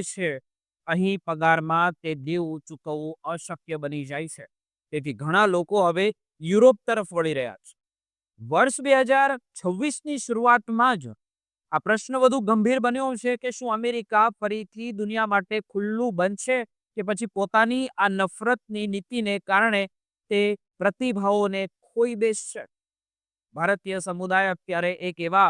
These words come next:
વળાંક પર ઊભું છે, જ્યાં એક બાજુ અમેરિકામાં વધતી અસહિષ્ણુતા છે અને બીજી બાજુ પોતાના મૂળ વતન ભારત પ્રત્યેનો પ્રેમ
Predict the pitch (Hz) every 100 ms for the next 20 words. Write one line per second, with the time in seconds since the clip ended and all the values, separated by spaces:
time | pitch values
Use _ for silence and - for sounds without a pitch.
0 | - _ _ 120 131 170 247 - 302 285
1 | 233 262 220 220 254 - - 180 180 226
2 | 214 240 233 226 208 214 208 208 214 226
3 | 190 185 _ 226 226 - 196 214 214 208
4 | 196 202 214 214 214 220 - 220 226 202
5 | 202 175 185 208 196 190 202 - 185 -
6 | 185 185 175 151 175 247 226 202 - 156
7 | 107 _ _ _ _ 113 147 165 202 208
8 | - 170 - 180 180 190 208 208 - _
9 | - 165 220 214